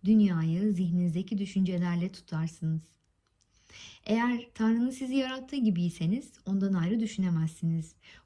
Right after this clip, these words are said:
Onun zamansızlığını ve sevgisini paylaşmanızı engelleyebilecek hiçbir şey yapmış olamazsınız. Bunlar sizin gördüğünüz dünyada mevcut mu?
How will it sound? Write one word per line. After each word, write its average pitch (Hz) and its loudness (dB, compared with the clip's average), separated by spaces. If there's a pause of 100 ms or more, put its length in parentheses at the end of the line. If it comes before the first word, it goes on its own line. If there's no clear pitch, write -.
Onun 214 6
zamansızlığını 214 2
ve 262 -2
sevgisini 196 -2
paylaşmanızı 190 -2
engelleyebilecek 170 -2
hiçbir 220 -4
şey 196 -2
yapmış 175 -2
olamazsınız. 165 -4 (500)
Bunlar 220 4
sizin 226 2
gördüğünüz 190 2
dünyada 185 0
mevcut 175 0
mu? 170 -2